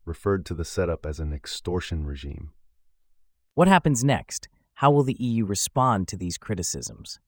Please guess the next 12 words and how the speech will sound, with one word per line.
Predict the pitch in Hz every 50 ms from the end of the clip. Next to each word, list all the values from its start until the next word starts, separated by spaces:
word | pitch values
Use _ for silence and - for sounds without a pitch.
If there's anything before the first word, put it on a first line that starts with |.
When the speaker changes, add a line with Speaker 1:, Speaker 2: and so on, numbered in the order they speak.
| _ _ _
Speaker 1:
European | 101 113 127 127 113 - 135 127 117 107
regulators | 107 110 110 104 104 95 92 90 85 87 87 85 -
have | - 92 80
said | - - - 104 98 92 82
that | 90 82 -
they | 92 90
will | 87 87
study | - - - - 104 104 107 101 -
Apple's | - 95 95 - - 92 90 - -
implementation | - 104 101 - 98 95 90 85 82 - 98 95 92 - - 92 85
of | 80
sideloading | - - - 98 90 92 92 85 82 80 78 73 76 73 76 73